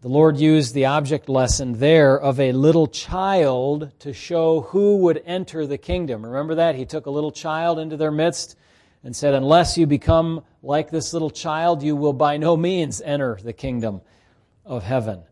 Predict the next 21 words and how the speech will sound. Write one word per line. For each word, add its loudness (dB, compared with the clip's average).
Um, -4
so 4
even 4
to 2
enter 0
it, -12
and -10
those 4
who -2
are 2
humble 0
before -4
God 0
like -4
a -6
little -4
child -4
in -8
humility, -2
these 0
ones -12